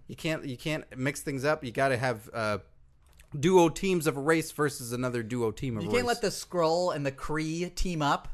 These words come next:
Speaker 2: Then they just destroy Earth, you know? Then
Speaker 1: Yeah.
Speaker 2: the Avengers couldn't even stop 'em.
Speaker 1: Yeah, and then Reed Richards is still lame.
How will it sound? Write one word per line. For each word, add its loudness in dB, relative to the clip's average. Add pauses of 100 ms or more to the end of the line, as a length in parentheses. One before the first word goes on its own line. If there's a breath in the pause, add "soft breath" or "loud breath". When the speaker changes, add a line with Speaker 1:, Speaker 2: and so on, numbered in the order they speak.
(160)
Speaker 2:
Then -2
they 0
just -4
destroy 0
Earth, -4
you -6
know? -2
Then 4
Speaker 1:
Yeah. 4
Speaker 2:
the 0
Avengers -2
couldn't -8
even -10
stop -8
'em. -18 (160)
Speaker 1:
Yeah, 4
and 0
then 0
Reed 2
Richards 0
is -10
still 2
lame. 2